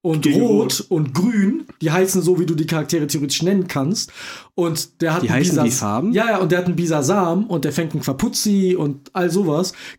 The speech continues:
Speaker 1: Ganz andere Story, hat wirklich mehr mit, ich werde ein großer Pokémon-Trainer zu tun,
Speaker 3: Mhm.
Speaker 1: als das, was mit Ash Ketchum passiert.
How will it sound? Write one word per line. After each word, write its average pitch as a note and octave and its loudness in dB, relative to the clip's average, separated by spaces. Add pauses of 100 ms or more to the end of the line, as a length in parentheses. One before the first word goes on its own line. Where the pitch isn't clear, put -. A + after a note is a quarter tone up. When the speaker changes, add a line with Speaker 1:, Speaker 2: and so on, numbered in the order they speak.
Speaker 1:
Ganz B3+ 0
andere G3+ 0
Story, A3+ 0 (260)
hat E3 -2
wirklich A#3 0
mehr G3 4
mit, F#3 2
ich E3 -2
werde F3 2
ein D3+ 0
großer E3 0
Pokémon-Trainer C#3+ 0
zu D3 -4
tun, C#3 -2 (220)
Speaker 3:
Mhm. C3 -2
Speaker 1:
als A#2 2
das, D#3+ -2
was D3+ -2
mit D3+ -2
Ash D3 -2
Ketchum F3 0
passiert. C3 -2